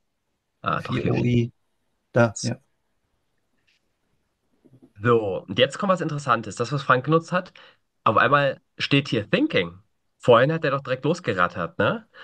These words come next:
Speaker 1: Jetzt ist die Frage, ich kann auf einmal ein Modell wählen, was anscheinend nachdenkt. Das ist ja auch total spannend. Also das heißt, wenn ihr ein G P T vier Account habt, ich glaub, man braucht sogar einen Pro mit noch, den bezahlten, ne? Ich glaub, oder
Speaker 2: Also
Speaker 1: ist es schon
Speaker 2: bezahlt, ja, ja, ja, ja.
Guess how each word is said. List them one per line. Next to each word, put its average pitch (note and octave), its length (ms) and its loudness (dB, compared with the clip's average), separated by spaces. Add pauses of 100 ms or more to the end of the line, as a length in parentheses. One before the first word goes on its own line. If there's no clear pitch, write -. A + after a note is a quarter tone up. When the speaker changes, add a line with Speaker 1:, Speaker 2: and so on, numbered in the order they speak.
(300)
Speaker 1:
Jetzt A2+ 200 2
ist D3 160 -6
die D3+ 60 2
Frage, D3+ 560 2
ich - 200 -14
kann C3+ 180 0
auf - 80 4
einmal B2 240 2
ein A#2 40 -4
Modell A2 500 0
wählen, C#3+ 360 -4
was G#2 300 -2
anscheinend C#3 1040 -4 (440)
nachdenkt. E2+ 840 -2 (580)
Das G#2+ 180 -6
ist - 120 -4
ja A#2 100 0
auch B2+ 140 -2
total F#2 360 -2
spannend. E2 560 -2
Also G#2 200 2
das A2 180 -2
heißt, C3 280 -2
wenn A#2+ 340 -6 (400)
ihr E3+ 460 6
ein A#2+ 240 -2
G D3 140 -6
P C#3+ 180 -4
T C#3 580 -2 (100)
vier D3+ 840 4
Account - 560 -2
habt, - 220 -4
ich D#3 100 -10
glaub, C3 120 2
man B2 100 2
braucht B2+ 160 -4
sogar B2 160 -8
einen G#2+ 120 -12
Pro D3+ 360 0
mit C#3 180 -8
noch, C#3 220 0
den A2+ 180 -4
bezahlten, D#3 540 0
ne? D3 320 -4
Ich - 100 -14
glaub, - 160 0
oder B2 160 4
Speaker 2:
Also B2 100 4
Speaker 1:
ist - 20 2
es A2+ 80 2
schon - 100 -4
Speaker 2:
bezahlt, A#2+ 200 4
ja, G#2+ 120 0
ja, G#2+ 200 0
ja, G#2+ 240 -8
ja. B2+ 140 -10